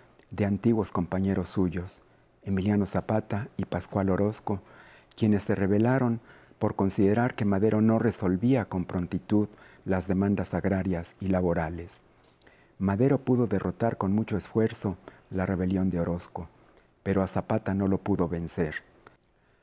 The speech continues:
Las otras dos fueron rebeliones dentro del ejército, encabezadas por Bernardo Reyes y Félix Díaz. Estos dos levantamientos militares no contaron con respaldo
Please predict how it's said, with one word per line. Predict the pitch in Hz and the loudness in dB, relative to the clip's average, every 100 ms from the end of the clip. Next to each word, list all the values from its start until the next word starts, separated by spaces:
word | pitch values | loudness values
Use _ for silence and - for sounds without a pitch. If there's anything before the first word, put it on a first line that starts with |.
| _ _ _ _ _ _ - | _ _ _ _ _ _ 2
Las | 120 120 | 2 2
otras | 139 143 117 - | 0 2 0 2
dos | 143 170 - - | 0 0 -6 -2
fueron | 143 139 135 | 0 2 0
rebeliones | 117 101 107 127 131 113 | 2 2 4 4 4 2
dentro | 107 98 104 | -2 -2 0
del | 95 98 | 2 2
ejército, | 92 104 92 - - - 92 - - - _ _ - | 2 0 0 -4 -6 -6 -8 -14 -20 -20 _ _ -4
encabezadas | 101 101 92 92 120 120 123 - - | -2 0 0 2 2 2 0 -2 -8
por | - 98 | -4 0
Bernardo | 90 101 107 104 95 | 0 2 2 2 2
Reyes | 101 110 107 104 - | 2 2 0 -4 -6
y | 101 | -4
Félix | 110 98 95 - | 2 2 0 -2
Díaz. | 92 87 90 - - _ _ _ _ _ - | -4 -2 -6 -12 -20 _ _ _ _ _ -2
Estos | 131 139 120 | 0 2 2
dos | 127 135 | 2 2
levantamientos | 117 101 95 104 110 113 107 | 2 2 0 2 4 2 0
militares | 95 92 - 131 139 135 - - - - | 0 0 0 0 0 -4 -10 -20 -20 0
no | 117 147 | 4 4
contaron | 147 123 123 127 131 104 | 4 2 2 0 0 0
con | 104 | 0
respaldo | 92 92 - 117 120 120 | 0 -2 0 2 2 0